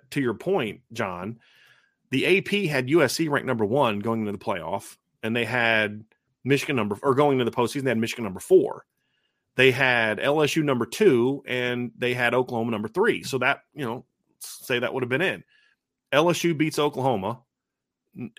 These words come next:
U C, U S C beats Mi-, a really good Michigan team, Ryan, by two touchdowns.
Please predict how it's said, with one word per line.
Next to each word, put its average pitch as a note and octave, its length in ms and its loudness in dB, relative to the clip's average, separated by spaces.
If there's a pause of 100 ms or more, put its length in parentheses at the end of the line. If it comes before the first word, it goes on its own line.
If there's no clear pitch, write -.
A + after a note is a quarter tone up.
U C#3+ 220 0
C, D3 160 -6
U D3+ 180 4
S D3 140 2
C E3 160 -2
beats C3+ 260 -4
Mi-, C#3 180 0
a C3+ 100 0
really C3+ 500 8
good B2 200 6
Michigan A#2+ 400 -2
team, A2 280 -4
Ryan, G#2 240 -4
by G2+ 160 -6
two C#3 200 -6
touchdowns. - 720 -10